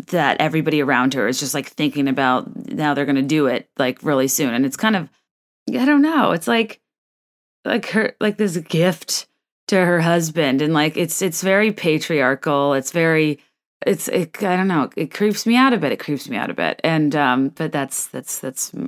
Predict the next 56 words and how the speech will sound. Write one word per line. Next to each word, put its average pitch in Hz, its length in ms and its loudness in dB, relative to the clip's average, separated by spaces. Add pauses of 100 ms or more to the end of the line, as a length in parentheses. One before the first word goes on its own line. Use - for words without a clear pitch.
my 139 220 0
issue. 254 520 2 (420)
There's 208 120 0
nothing 294 200 4
wrong 220 200 4
with 202 140 0
waiting 180 260 2
for 170 120 0
marriage. 156 520 2
What 170 100 -2
I, 151 160 -2
what, - 400 -4 (220)
what, 190 260 0 (220)
what 190 340 2
is 160 160 0
weird 208 300 2
to 202 80 0
me 156 120 2
is 143 120 0
the 147 80 -2
spectacle 160 640 -2
of 104 180 0
it. 120 80 0
It's - 180 -4
very 175 320 2
like, 156 280 0
"Ooh, 247 180 4
a 151 60 2
virgin 147 340 0
must 156 200 0
light 160 160 0
the 156 80 -2
black 160 260 -2
flame 190 280 -2
candle." 214 360 2
I'm 165 140 2
like, 180 200 -2 (300)
"Do 214 80 -4
we 240 80 4
gotta, 302 280 4
we 233 140 2
have 254 140 4
to 226 80 -2
specify 196 460 0
that 185 100 0
it's 170 100 -6
a, 170 180 -4
it's 160 140 -4
a 170 60 -2
virgin? 165 320 0
Do 170 80 -2
we 185 80 0
gotta 214 160 2
call - 340 -2
this 156 220 -2
out?" 147 260 2